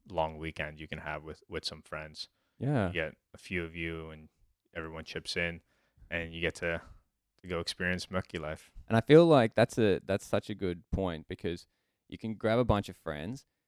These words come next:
Speaker 2: You don't have to have the pressure of going to, like, your family's Mökki. You
Speaker 1: Yeah.
Speaker 2: can just maybe go and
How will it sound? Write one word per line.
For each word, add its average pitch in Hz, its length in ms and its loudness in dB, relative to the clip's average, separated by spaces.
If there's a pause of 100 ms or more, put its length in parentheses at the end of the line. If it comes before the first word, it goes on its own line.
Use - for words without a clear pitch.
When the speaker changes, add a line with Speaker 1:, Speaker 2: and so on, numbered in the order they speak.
(200)
Speaker 2:
You 92 100 -6
don't 110 160 2
have 120 140 -2
to 139 60 -2
have 123 120 0
the 107 60 -6
pressure 98 400 -2
of 82 100 -8
going 92 220 -2
to, 92 80 -10
like, 87 160 -8
your 92 480 6
family's 73 480 -8
Mökki. - 500 -10 (380)
You 87 80 -2
Speaker 1:
Yeah. 95 60 -2
Speaker 2:
can 104 120 0
just 104 240 2
maybe 95 300 4
go 95 280 4
and 92 120 0